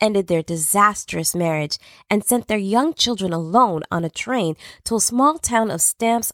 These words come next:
Arkansas, to live with their grandmother, Annie. Annie owned a general store, which was also the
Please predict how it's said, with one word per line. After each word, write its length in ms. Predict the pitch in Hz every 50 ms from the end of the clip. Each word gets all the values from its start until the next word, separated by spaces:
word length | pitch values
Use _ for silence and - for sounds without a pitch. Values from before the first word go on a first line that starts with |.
| _ -
Arkansas, 600 | 202 202 185 - 175 160 - - 170 160 156 165 _ _ _ _ _
to 120 | - - 180
live 180 | 165 180 196 190
with 140 | 202 196
their 160 | - 196 196 190
grandmother, 520 | - 185 170 170 170 170 165 156 165 160 -
Annie. 380 | - 170 160 156 151 147 156 156 _ _ _ _ _ _ _ _ _ _ _ _ - - - - _ _ -
Annie 320 | 247 269 320 349 359 339 -
owned 240 | - 220 226 226 214 -
a 100 | 196 196
general 400 | 156 - - 190 185 196 185 180
store, 460 | - - - - 185 170 165 156 160
which 280 | 156 165 180 - - -
was 220 | - 170 160 - _ -
also 400 | - 220 269 320 330 - - 170
the 160 | 156 165 170